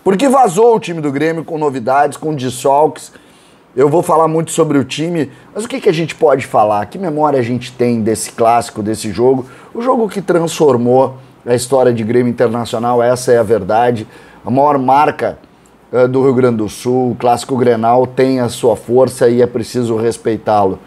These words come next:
Respeitar as suas consequências, respeitar a sua história, respeitar o que ele pode fazer, por exemplo, com os trabalhos.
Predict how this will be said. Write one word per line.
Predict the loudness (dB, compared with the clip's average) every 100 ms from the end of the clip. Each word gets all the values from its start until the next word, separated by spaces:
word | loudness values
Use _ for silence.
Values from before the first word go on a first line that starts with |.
| -20 -20 -18 -2
Respeitar | -2 2 0 2 2 2
as | 0
suas | 0 2 2 0 -10 -20 _ _ _ _ _ _ _
consequências, | -4 -2 -2 2 0 0 -2 -2 -2 -6 -20 _ _ -6
respeitar | -2 -2 2 0 2 2 2
a |
sua | 0 0 0
história, | -2 -4 0 2 4 2 0 -8 -20 _ -4
respeitar | -4 -2 -4 -2 0 0
o |
que | 2
ele | 0 -2
pode | 0 0 0 -4
fazer, | -4 0 0 0 -2
por | 2 2 4
exemplo, | 2 0 -2 -6
com | -8 -8
os | -6
trabalhos. | -2 0 2 2 2 0 -10